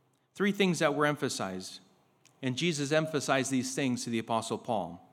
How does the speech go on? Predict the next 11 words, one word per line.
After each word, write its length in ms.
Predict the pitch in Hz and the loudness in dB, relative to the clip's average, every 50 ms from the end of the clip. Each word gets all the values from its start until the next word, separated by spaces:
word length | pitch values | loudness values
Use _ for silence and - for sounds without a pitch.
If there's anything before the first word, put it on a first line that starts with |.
| _ - - - - - - - | _ -20 -20 -20 -20 -12 -4 -2
The 100 | 147 147 | -2 -2
presence 500 | - - 147 143 143 160 160 156 - 180 | 2 2 2 2 2 0 -4 -4 -4 -4
of 100 | 156 143 | -6 -4
Jesus, 540 | 160 165 160 156 160 165 175 175 - - - - _ _ _ _ _ _ _ - | -4 -4 -4 -2 -4 -4 -6 -8 -10 -14 -16 -20 _ _ _ _ _ _ _ -6
the 80 | 123 | -4
sympathy 500 | - - - 170 160 147 135 120 120 110 | -2 -2 0 -2 -2 -2 -4 -2 -2 0
of 100 | 104 92 | 0 -2
Jesus, 540 | 95 104 104 98 92 98 98 95 98 - - - - _ _ _ _ _ _ _ _ _ _ _ _ _ _ | -2 -2 -4 -4 -4 -6 -8 -8 -10 -12 -14 -16 -20 _ _ _ _ _ _ _ _ _ _ _ _ _ _
and 140 | - 107 110 | -8 -8 -8
the 40 | 104 | -8
cooperation 880 | - - 117 110 107 104 - 104 98 101 104 107 - - 101 90 87 90 | -8 -6 -4 -2 -2 -2 -2 -4 -4 -2 -2 -4 -4 -6 -6 -6 -8 -8